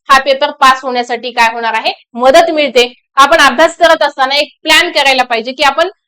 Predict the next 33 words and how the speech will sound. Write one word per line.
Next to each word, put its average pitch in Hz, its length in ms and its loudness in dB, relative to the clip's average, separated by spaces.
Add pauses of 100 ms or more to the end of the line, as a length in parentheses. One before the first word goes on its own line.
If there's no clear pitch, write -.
(120)
या 311 260 4
विषयामध्ये 294 580 0 (800)
मराठीमध्ये 349 560 0
काय 320 220 4
अभ्यासलं 277 300 -2
पाहिजे, 254 300 0
इंग्रजीमध्ये 311 540 0
आपल्याला 330 260 2
काय 285 220 2
अभ्यासायचं 277 440 -2
आहे, 247 220 0
इतिहास, 320 480 -2
भूगोल, 285 340 -2
अर्थशास्त्र, 277 600 0
आता 269 200 2
हे 339 160 -4 (240)
एवढे 330 280 2 (260)
विषय 294 340 0
आहेत, 381 340 4
मग 294 120 -6
या 302 160 4
विषयामध्ये 359 560 2
आपण 359 220 2
काय 311 220 4
अभ्यासलं 269 360 -2
पाहिजे? 247 300 0 (260)
आता 277 140 2
इतिहास 330 520 2
हा 330 100 4
विषय 320 220 0
अभ्यासत 285 420 0
असताना 262 360 -2 (340)
इतिहासा-, 339 600 0